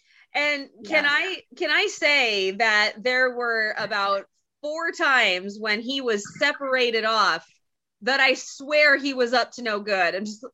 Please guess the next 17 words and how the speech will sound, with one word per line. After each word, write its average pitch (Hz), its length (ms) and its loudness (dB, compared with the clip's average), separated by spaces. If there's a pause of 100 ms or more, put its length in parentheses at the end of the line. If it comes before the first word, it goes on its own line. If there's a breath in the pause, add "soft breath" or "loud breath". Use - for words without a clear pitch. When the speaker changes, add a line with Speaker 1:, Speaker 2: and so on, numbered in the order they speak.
(220)
Speaker 1:
"How 285 280 6
is 285 140 2
he 302 160 0
gonna 254 220 0
ruin 220 320 -2
it? 175 160 -6 (180)
How 294 240 4
is 294 140 -2
he 302 140 0
gonna 262 220 -2
ruin 226 320 -2
it?" 175 180 -2 (120)
<laughs> - 120 -12
And, 247 160 -2
and 339 640 0
it 349 260 0
didn't 453 300 0